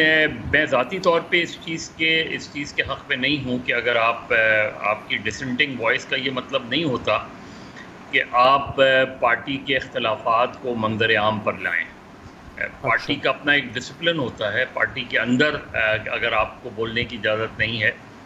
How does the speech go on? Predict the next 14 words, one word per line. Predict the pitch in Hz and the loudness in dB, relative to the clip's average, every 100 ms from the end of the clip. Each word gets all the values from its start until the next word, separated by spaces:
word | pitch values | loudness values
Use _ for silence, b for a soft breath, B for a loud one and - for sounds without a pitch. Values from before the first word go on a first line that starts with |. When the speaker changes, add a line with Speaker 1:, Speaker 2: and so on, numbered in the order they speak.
| - - | -16 -2
Speaker 1:
तो | 107 104 - - | 0 0 -2 -8
फिर | 127 120 | -4 -2
जाहिर | 113 117 123 | 2 2 2
है, | 113 | 0
अ, | - - 104 101 | -4 -12 -10 -10
उस | - - | -8 -2
पार्टी | 107 123 | -2 -2
के | 123 | -6
अंदर | 110 107 113 | -6 -4 -6
वो | 113 | -6
जमहूरी | 104 98 101 - | -8 -8 -8 -8
culture | 98 - 110 92 | -8 -8 -10 -6
नहीं | 104 98 | -4 -4
है। | - 82 - | -8 -16 -18